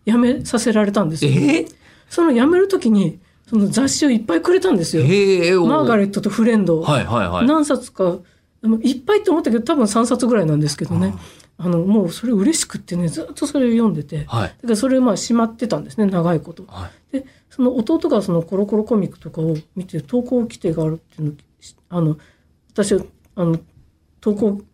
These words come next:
Speaker 1: 規定があるのを
Speaker 2: 気づいて、気づいて。
Speaker 1: 気づいて。
Speaker 2: ええ。
Speaker 1: で、ある時また久しぶりにその古いマーガレットを見てたら、投稿作が載ってるじゃないですか。
Speaker 2: あー。
Speaker 1: そうやって、あの、選考の、ちょうど、あの、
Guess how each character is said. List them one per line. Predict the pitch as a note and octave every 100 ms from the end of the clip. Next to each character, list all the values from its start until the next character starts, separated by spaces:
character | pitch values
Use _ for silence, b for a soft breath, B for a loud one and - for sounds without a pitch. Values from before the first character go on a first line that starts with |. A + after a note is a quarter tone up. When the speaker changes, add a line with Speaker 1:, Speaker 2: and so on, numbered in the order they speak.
| -
Speaker 1:
規 | C3+
定 | -
が | G3
あ | G3+
る |
の | F3
を |
Speaker 2:
気 | E3+
づ |
い | -
て、 | -
気 | A3+
づ | C#4
い | A3
て。 | F3+ D#3
Speaker 1:
気 |
づ |
い |
て。 | A#2
Speaker 2:
え | F#2+ - _ -
え。 | D4+ C#4+
Speaker 1:
で、 | B _
あ | F4
る | F4
時 | A3
ま | F#3
た | B3
久 | B3 C#4
し | C#4+
ぶ | D4
り |
に | C4+
そ | C4+
の | B3 B3 B3+
古 | - C4 C4
い |
マ | G3 A3+
ー |
ガ | F#3+
レ | E3
ッ |
ト | F3
を |
見 | F#3
て | G3
た | D#3 F3
ら、 | E3+ - b b b b
投 | D#4+ F4
稿 | F#4 F4+
作 | D#4+ - - -
が | F#3
載 | G#3+
っ |
て | A3
る | E4
じ | D4
ゃ |
な | G#3+ F3+
い |
で | D#3
す | D#3
か。 | D3
Speaker 2:
あ |
ー。 | D#3
Speaker 1:
そ |
う | F3 F3
や | E3
っ |
て、 | A#3+
あ |
の、 | A3+ A3 B B
選 | - D#4 E4
考 | D#4 D#4
の、 | D4 C#4+ D4
ち | -
ょ | F4
う |
ど、 | D#4
あ | D#4
の、 | C#4